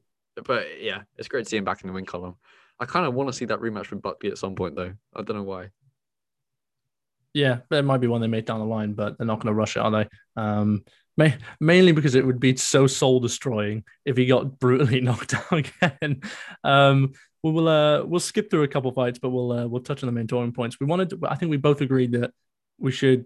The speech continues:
Speaker 2: complain that Jordan Griffin was, uh, was robbed against Luis Saldana. Um, I saw some people saying this was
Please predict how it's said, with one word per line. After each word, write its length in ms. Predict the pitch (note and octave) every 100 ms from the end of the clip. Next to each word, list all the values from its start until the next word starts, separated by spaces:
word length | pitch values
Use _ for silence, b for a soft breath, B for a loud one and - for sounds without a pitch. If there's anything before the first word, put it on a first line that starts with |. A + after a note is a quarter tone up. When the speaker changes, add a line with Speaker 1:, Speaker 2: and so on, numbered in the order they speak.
| -
Speaker 2:
complain 560 | - B2 C3+ A#2 A#2+ A#2
that 140 | A#2+
Jordan 340 | B2 A2+ A2+
Griffin 440 | A2+ A#2+ C3 B2+ A#2
was, 240 | A2 G#2+
uh, 280 | A2 G#2+ G#2+ C3
was 160 | A2
robbed 260 | A2+ G#2+ G#2+
against 280 | A#2 G#2 -
Luis 200 | A2 -
Saldana. 480 | G#2+ A2 A2 A#2+ C3 b b -
Um, 200 | A#2+ A#2
I 40 |
saw 260 | A#2+ G#3 G#3+
some 240 | - D#3
people 220 | D#3 C3+ C3+
saying 320 | C#3 B2+ B2+
this 200 | B2 -
was 360 | C3 B2 A#2